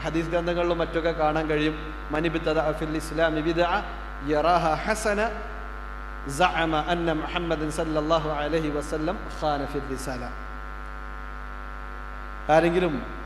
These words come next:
അള്ളാഹുവിൻ്റെ റസൂൽ പഠിപ്പിക്കാത്ത ഒരു ബിദ്അത്ത് ജീവിതത്തിൽ ചെയ്തു, എന്നിട്ട് അത് നല്ലതാണെന്ന് വിചാരിക്കുകയും ചെയ്തു, അവൻ വാദിക്കുന്നത് മുഹമ്മദ് മുസ്തഫ സല്ലല്ലാഹു അലൈഹി വസല്ലം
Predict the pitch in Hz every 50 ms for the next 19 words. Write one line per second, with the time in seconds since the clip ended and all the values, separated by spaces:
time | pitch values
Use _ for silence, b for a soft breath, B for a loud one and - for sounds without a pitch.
0 | - - - - - 151 160 170 190 214 220 208 196 - 196 202 208 214 202 196
1 | 175 160 143 180 170 160 190 185 190 190 175 165 165 156 165 156 170 156 196 180
2 | 151 156 156 156 151 170 160 147 - 165 139 127 131 117 - - - - - -
3 | - - - - - - - - - 160 175 202 190 214 214 214 202 180 170 175
4 | 190 214 233 226 220 208 208 202 202 202 190 180 160 160 175 170 170 170 170 -
5 | 185 185 180 170 156 156 143 123 120 104 101 - - - - - - - - -
6 | - - - - - 156 156 165 196 190 190 - - - 160 156 156 165 170 175
7 | 180 - - 180 180 180 180 160 147 147 151 - - - - - - - - -
8 | - 156 - 185 190 202 202 196 190 - - 175 160 180 180 175 180 156 160 160
9 | 165 170 175 170 165 160 156 156 156 165 165 160 160 156 - 165 156 156 156 156